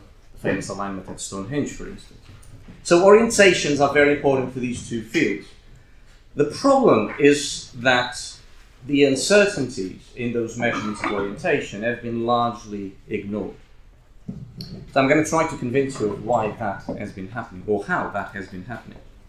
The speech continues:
Let's take this thought experiment. Let's look at a passage grave in, uh, Western Iberia in Portugal. That's an actual plan of a passage grave I surveyed.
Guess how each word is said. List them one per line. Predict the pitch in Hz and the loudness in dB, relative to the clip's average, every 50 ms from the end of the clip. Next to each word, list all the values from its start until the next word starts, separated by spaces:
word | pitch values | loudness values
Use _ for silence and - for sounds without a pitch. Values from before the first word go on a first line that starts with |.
| - - - - - - - - - - - - - - | -20 -20 -20 -20 -20 -20 -20 -20 -20 -20 -20 -18 -8 0
Let's | 160 175 202 220 - - - - - - - - - - - | 4 6 6 6 4 0 -2 -2 -2 -2 -4 -6 -8 -2 2
take | 185 185 180 180 - 170 | 4 4 4 4 0 -4
this | 170 165 165 - - - - | -6 -6 -6 -6 -8 -8 -4
thought | 175 156 151 151 151 | -2 0 0 0 -2
experiment. | - - - 160 131 131 123 120 120 120 | -6 -8 -4 0 0 0 0 -2 -4 -4
Let's | 151 156 151 - - - - 165 151 - 147 | -6 -8 -8 -8 -10 -10 -10 -12 -12 -10 -8
look | 160 160 165 | -8 -6 -4
at | 151 139 139 | -2 -2 0
a | 147 | 0
passage | 160 156 131 139 135 123 123 | 0 0 0 -2 -6 -8 -6
grave | 131 127 120 117 117 113 113 - - - - | -2 2 2 2 2 0 -4 -8 -16 -14 -6
in, | - 117 120 120 120 117 | -4 -2 0 0 0 -2
uh, | 117 117 110 - - | -2 -4 -6 -6 -6
Western | 120 120 123 - - 120 117 | -2 -2 -2 -2 -2 -4 -4
Iberia | 117 110 110 123 123 139 143 147 147 143 | -4 -4 -2 -2 0 0 0 0 -2 -6
in | 127 117 | -8 -10
Portugal. | - - 131 120 - - - 135 135 131 | -6 -6 -4 -4 -4 -8 -8 -10 -8 -8
That's | 131 123 - - | -8 -8 -10 -10
an | 117 113 | -12 -10
actual | 117 - - - - 107 104 101 101 - - - - - - | -10 -10 -12 -14 -16 -18 -16 -16 -16 -18 -20 -20 -20 -14 -8
plan | 131 123 117 113 110 | -4 -4 -4 -4 -6
of | 104 - | -10 -12
a | - | -12
passage | - 131 117 - - - - | -10 -10 -10 -10 -12 -16 -14
grave | - 110 110 104 98 95 | -8 -8 -6 -6 -6 -8
I | 98 - | -10 -10
surveyed. | - - 147 143 139 135 135 135 131 127 - | -8 -2 0 0 0 0 -2 -4 -4 -4 -8